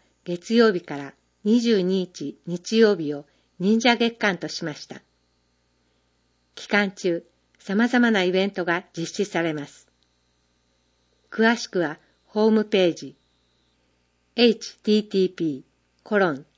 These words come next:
スラッシュスラッシュ二二二ドット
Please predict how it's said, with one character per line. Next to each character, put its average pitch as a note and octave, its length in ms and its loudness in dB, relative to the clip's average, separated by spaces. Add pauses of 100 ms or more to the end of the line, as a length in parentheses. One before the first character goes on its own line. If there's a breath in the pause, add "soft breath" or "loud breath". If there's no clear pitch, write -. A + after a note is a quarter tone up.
(260)
ス - 160 -8
ラ A3 140 2
ッ - 20 -10
シ - 200 -14
ュ - 60 -20
ス - 160 -8
ラ E3+ 140 -2
ッ - 20 -20
シ - 220 -14
ュ - 60 -20 (880)
二 A3 420 4 (140)
二 G3+ 380 0 (200)
二 F#3 360 -2 (460)
ド F#3 120 0
ッ - 20 -2
ト E3 400 -6